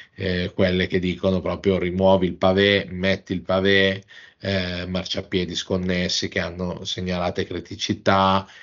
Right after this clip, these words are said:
il tema dei colonnotti, perché tutti gli elenchi che avete visto su Parigini e colonnotti è frutto di una serie di segnalazioni che riceve l'assessore Pacini, che riceviamo noi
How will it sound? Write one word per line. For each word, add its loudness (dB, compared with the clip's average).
il -8
tema 2
dei -2
colonnotti, -2
perché -4
tutti -12
gli -4
elenchi -2
che -4
avete -2
visto -4
su -10
Parigini -2
e -2
colonnotti 0
è 2
frutto -4
di -8
una -4
serie -2
di -2
segnalazioni -4
che 2
riceve -2
l'assessore -4
Pacini, -2
che -2
riceviamo 0
noi 4